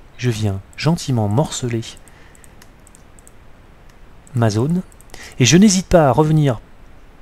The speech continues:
ponctionner dans des zones un petit peu plus sombres et un petit peu plus granuleuses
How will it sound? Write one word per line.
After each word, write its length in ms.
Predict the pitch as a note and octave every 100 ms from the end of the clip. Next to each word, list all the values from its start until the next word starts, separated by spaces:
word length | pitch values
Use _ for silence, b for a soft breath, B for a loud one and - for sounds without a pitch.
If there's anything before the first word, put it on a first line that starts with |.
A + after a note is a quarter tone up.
| - -
ponctionner 580 | G#3+ - F3 D#3 C#3+ C#3 B B
dans 100 | C#3
des 80 | C#3
zones 160 | D3 E3
un 80 |
petit 140 | D#3+ -
peu 80 | C#3+
plus 140 | C3+
sombres 420 | - D3 C#3+ A#2
et 40 | A2
un 60 |
petit 140 | A2+ -
peu 80 |
plus 160 | C3 C#3
granuleuses 580 | B2+ C3+ A#2+ C3+ F#3+